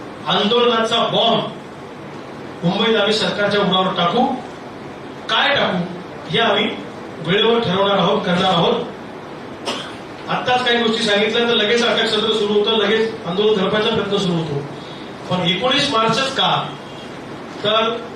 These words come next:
या देशातली पहिली शेतकरी आत्महत्या स्वर्गीय साहेबराव करपे पाटील, राहणार चिलगव्हाण,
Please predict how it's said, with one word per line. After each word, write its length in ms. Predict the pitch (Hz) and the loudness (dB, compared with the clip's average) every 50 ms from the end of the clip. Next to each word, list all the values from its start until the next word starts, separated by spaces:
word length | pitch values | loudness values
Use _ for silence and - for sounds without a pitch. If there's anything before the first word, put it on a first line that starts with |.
| - - 170 | -12 -4 -2
या 240 | 190 247 262 254 - | 0 2 2 2 2
देशातली 520 | 208 208 208 202 214 214 214 - 240 233 | 2 2 2 4 2 2 2 0 -2 0
पहिली 300 | - 196 202 220 226 285 | 2 2 4 4 4 4
शेतकरी 360 | - 220 214 220 214 226 214 214 | 2 2 2 2 2 2 2 2
आत्महत्या 520 | 214 - - 196 185 185 - - 170 156 - - - - - - - - - - - - - - - - - - - - - - - - - - | 2 2 2 0 0 0 0 0 -2 -2 -2 -4 -8 -10 -12 -12 -12 -12 -12 -12 -12 -12 -12 -12 -14 -14 -14 -14 -14 -14 -12 -12 -12 -10 -8 -6
स्वर्गीय 380 | - 185 202 202 202 220 226 | 0 2 2 2 4 4 4
साहेबराव 480 | 214 - 180 185 196 220 233 247 240 - | 4 4 2 2 2 2 2 2 2 2
करपे 280 | 220 208 208 214 214 | 2 2 4 4 4
पाटील, 340 | 214 202 202 202 233 233 240 - - - - - - - - 170 | 4 4 2 2 2 0 0 -2 -6 -10 -12 -12 -14 -12 -8 -2
राहणार 400 | 175 196 190 - 220 233 233 233 | 0 2 2 4 4 4 2 2
चिलगव्हाण, 540 | 233 - 214 220 214 214 214 214 220 233 233 | 2 2 2 2 4 4 4 4 4 2 2